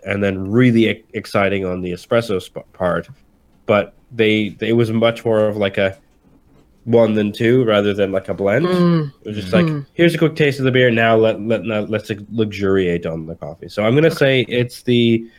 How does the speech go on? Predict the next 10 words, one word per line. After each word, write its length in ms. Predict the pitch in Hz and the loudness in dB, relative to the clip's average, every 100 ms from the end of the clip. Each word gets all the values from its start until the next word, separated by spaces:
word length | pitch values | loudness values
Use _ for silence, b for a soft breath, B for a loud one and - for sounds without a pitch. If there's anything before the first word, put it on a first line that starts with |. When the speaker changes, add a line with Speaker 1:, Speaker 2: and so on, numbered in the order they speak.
| B | B
Speaker 1:
Side 300 | - 175 180 | -2 4 4
Control 440 | 151 139 151 143 139 | 4 0 4 6 6
Indian 380 | 123 127 123 120 | 4 2 0 0
Pale 260 | 123 113 | 0 2
Lager 440 | 110 107 107 104 101 | 4 2 2 0 -2
from 580 | - - 135 117 101 78 | -6 -2 0 0 -4 -6
Mar-, 920 | 131 131 120 101 90 87 87 90 85 | -4 0 2 2 0 -2 -4 -4 -2
Manchester 420 | 117 131 123 - | 0 -2 -2 -2
Marble 340 | 110 98 90 87 | 0 0 0 -6
Brewery. 340 | 87 76 58 | -6 -8 -10